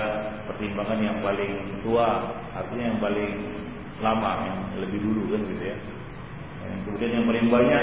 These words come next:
jemaahnya. Kemudian ada pertimbangan yang, yang, apa namanya, yang lebih bagus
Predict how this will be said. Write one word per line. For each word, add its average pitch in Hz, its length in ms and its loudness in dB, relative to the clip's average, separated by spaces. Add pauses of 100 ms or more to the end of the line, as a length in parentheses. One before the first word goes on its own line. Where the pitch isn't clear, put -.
(140)
jemaahnya. 139 500 2 (1120)
Kemudian 113 320 0
ada 135 160 6 (100)
pertimbangan 131 640 2
yang, 127 140 2 (340)
yang, 123 200 0 (200)
apa 123 400 0
namanya, 120 360 0 (600)
yang 120 240 2
lebih 127 160 4
bagus 123 480 4